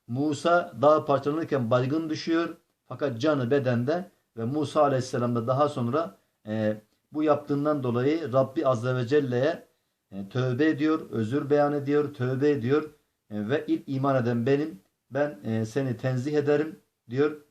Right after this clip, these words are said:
ben istediğimden vazgeçtim diyor Musa aleyhisselam. Bu şekilde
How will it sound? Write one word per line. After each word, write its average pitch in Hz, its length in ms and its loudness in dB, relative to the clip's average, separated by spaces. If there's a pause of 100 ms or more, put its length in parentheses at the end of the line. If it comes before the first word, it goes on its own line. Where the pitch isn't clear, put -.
ben 131 120 -2
istediğimden 131 800 -2
vazgeçtim 113 640 0
diyor 143 300 0
Musa 113 320 -2
aleyhisselam. 110 580 0 (440)
Bu - 60 -18
şekilde 120 560 -4